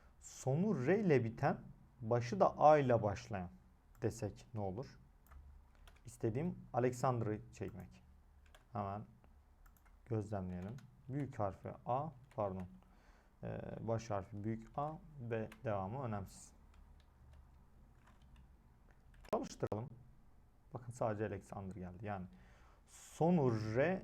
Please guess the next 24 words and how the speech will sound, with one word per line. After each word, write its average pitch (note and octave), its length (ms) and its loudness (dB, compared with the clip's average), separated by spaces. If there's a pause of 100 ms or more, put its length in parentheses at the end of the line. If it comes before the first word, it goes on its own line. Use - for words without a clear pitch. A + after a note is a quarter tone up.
(120)
küçük - 300 -12
R G#2+ 160 4
ile G2 180 0
bitecek. F#3+ 500 -2
Baş C3 320 4
harfi B2+ 520 2
büyük B2 400 -4
A G#2+ 120 2
ile B2 220 0
başlayacak. G#2 540 0 (1160)
Bakın D#3 260 4
dikkat B2 280 4
ederseniz A2+ 440 2
and C3 180 0
operatör A#2 580 2
ile A2+ 260 0 (440)
ver C3 420 2
kriterimi A#2 720 -2 (640)
birden A#2+ 460 2
fazlaya A#2 720 4 (300)
bölmüş A#2 600 2 (200)
oldum. A2 300 4 (3500)
Ee, B2 360 2
güzel. C#3+ 420 4